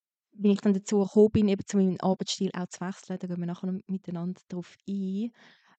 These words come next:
ähm, ist mir natürlich dann noch viel bewusster geworden, beziehungsweise ich habe noch viel mehr darauf geachtet,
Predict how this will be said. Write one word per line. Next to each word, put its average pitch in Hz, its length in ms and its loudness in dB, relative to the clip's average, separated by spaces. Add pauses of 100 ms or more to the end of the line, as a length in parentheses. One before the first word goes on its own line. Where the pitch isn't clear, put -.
ähm, 196 760 0 (1200)
ist 226 180 -2
mir 226 80 0
natürlich 208 380 -2
dann 202 200 0
noch 196 180 2 (120)
viel 240 640 2 (440)
bewusster 214 500 0
geworden, 208 380 -2
beziehungsweise 202 760 -6
ich - 140 -10
habe 196 280 0 (440)
noch 196 140 -6
viel 233 360 2
mehr 208 300 6
darauf - 320 -6
geachtet, - 880 -4